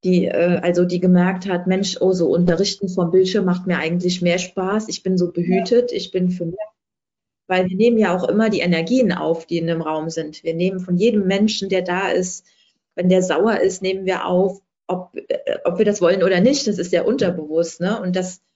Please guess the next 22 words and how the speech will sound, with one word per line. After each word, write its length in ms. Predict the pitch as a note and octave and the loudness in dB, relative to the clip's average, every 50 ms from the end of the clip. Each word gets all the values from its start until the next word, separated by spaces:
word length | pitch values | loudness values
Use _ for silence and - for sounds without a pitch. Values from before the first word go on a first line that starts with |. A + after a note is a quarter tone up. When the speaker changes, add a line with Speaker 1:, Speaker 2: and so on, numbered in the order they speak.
| _ _ _ | _ _ _
Speaker 1:
führt 320 | _ _ - G#3+ G#3 G#3 - | _ _ 2 2 2 2 2
ja 100 | F#3+ F3+ | 0 0
dann 180 | F3 E3+ E3 | 0 0 -2
auch 180 | - - B3+ C#4 | -4 -6 -8 -8
schon, 400 | - - - F#3 F3 E3+ E3+ - | -8 -8 -6 -4 -2 -2 -4 -6
äh, 140 | - - F3+ | -8 -10 -10
zu 160 | F3+ - F3+ | -8 -8 -8
Problemen 480 | F3+ - F3+ E3+ - F#3 F#3+ G3+ G3 F#3 | -6 -6 -6 0 2 4 4 4 4 2
in 100 | E3+ F3 | 2 2
meiner 300 | F3+ G#3 B3+ B3 G#3 - | 0 0 0 0 -2 -2
eigenen 320 | - G#3 A#3 C4 G#3+ F3+ | -2 -2 0 2 2 0
Konzentration 1040 | F3+ F3+ F#3 E3+ E3+ - E3+ E3 E3+ - - E3+ E3+ - - - A3 A#3+ A3+ F#3 E3+ - | 0 0 -2 -4 -4 -4 -4 -6 -6 -8 -10 -12 -12 -12 -6 0 2 2 2 2 0 -2
als 240 | - D#3+ E3 - - | -4 -6 -6 -6 -4
Leitung, 560 | F#3 F#3+ G#3+ A#3 A#3+ A#3+ - F3+ E3 D#3+ D#3+ - | -4 -2 0 0 0 0 -2 -4 -6 -6 -6 -8
als 220 | D#3+ E3 E3 - | -8 -8 -6 -4
Lehrer, 440 | G3 G#3+ A#3 A3 - - D3 D3+ D3+ - | -2 -2 0 -2 -2 -6 -10 -14 -12 -8
als 180 | D#3+ D#3+ - - | -8 -8 -4 0
liebevolle, 720 | G#3 A#3+ C4+ B3 G3+ F3 - - E3+ D#3+ D#3+ D#3 D#3 D#3+ _ _ _ _ _ _ - | 2 2 2 2 0 -2 -2 0 0 2 2 0 -2 -4 _ _ _ _ _ _ 2
wertschätzende 680 | A3 C4+ - - - G3+ E3+ - - - D#3 D3+ D#3 | 2 2 2 0 -2 -2 -2 -4 -4 -10 -10 -8 -8
Leitung. 580 | C#3+ D3 D3 D3 D3+ D3+ - D#3 D3+ D#3 F3+ F3+ _ _ _ _ - | -6 -6 -6 -8 -8 -8 -10 -12 -16 -18 -18 _ _ _ _ _ -12
Ja? 100 | - A#3+ | -8 -6
Speaker 2:
Ja. 180 | A#3 A3+ - | -4 -6 -6